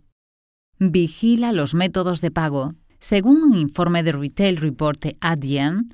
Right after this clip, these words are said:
las pérdidas que representan los carritos abandonados suponen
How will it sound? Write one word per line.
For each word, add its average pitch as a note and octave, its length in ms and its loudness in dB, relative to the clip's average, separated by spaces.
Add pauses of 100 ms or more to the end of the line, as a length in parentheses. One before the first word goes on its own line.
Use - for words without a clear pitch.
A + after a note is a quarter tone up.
(120)
las E3 320 -2
pérdidas C#3+ 560 -2
que E3+ 120 -4
representan D#3 840 -4
los A#3 160 -4
carritos C#3+ 480 -6
abandonados D3+ 640 -4
suponen A#3 640 0